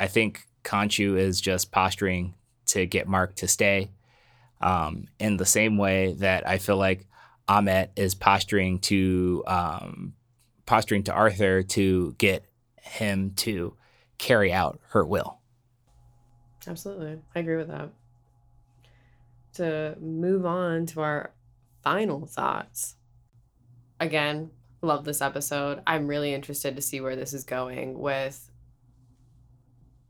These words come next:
Speaker 2: who can do what with what suits. Uh, if we're going to actually get Steven trained in how to actually, like, if he's gonna actually be a part of this,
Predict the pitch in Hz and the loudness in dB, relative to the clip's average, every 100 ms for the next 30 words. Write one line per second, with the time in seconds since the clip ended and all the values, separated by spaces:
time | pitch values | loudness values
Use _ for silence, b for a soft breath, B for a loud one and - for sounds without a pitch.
0 | _ _ - - 170 165 160 151 143 - | _ _ -20 -2 -2 0 -2 -4 -8 -16
1 | _ - - 151 160 156 151 151 151 147 | _ -20 -18 -4 0 0 0 -2 -2 -2
2 | 160 165 - 151 139 - - - - 294 | 0 0 2 -2 -2 -2 -2 -2 2 2
3 | 277 262 - - - _ _ - 135 135 | 2 0 0 0 -6 _ _ 0 2 4
4 | 135 131 - 160 160 160 160 160 156 156 | 2 -2 -4 -4 0 0 2 2 0 0
5 | - 147 - 156 147 147 147 - - - | 0 0 0 -2 0 -2 -2 -4 -4 -4
6 | 165 - 147 147 147 147 143 - 151 139 | -6 -8 -6 -4 -2 -2 -2 -4 -4 -2
7 | 147 175 156 160 147 151 - 160 160 180 | -4 -4 -4 -4 -4 -4 -4 -4 -4 -6
8 | 175 180 175 147 143 175 170 175 156 147 | -6 -6 -4 -6 -4 -4 0 0 -2 -4
9 | - 147 135 - 160 160 156 156 151 156 | -4 -4 -6 -4 -2 -2 -2 -2 -2 -4
10 | - | -8